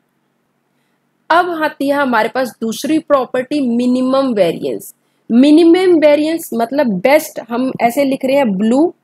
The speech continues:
बी एल यू ई। इसमें बी किसको denote कर रहा है? Best को। तो best का मतलब क्या होता है? Minimum variance जब होगा, an estimate is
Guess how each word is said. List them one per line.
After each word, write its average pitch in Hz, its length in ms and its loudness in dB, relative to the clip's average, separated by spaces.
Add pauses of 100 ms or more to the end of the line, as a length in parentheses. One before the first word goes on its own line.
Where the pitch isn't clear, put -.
(200)
बी 247 460 0 (500)
एल 247 360 2 (240)
यू 233 540 -2 (300)
ई। 170 160 -4 (480)
इसमें 294 440 0
बी 285 400 2
किसको 311 280 -2
denote 302 440 0
कर 285 140 2
रहा 302 120 2
है? 208 180 -2
Best 208 380 0
को। - 200 -12 (380)
तो 302 80 4
best 285 480 0
का 339 180 0
मतलब 269 380 0
क्या 302 200 0
होता 240 320 -2
है? 269 180 -2
Minimum 233 640 0
variance 214 640 -2
जब 247 260 -2 (140)
होगा, 208 400 2 (340)
an 285 180 2 (120)
estimate 302 500 -2
is 285 160 -4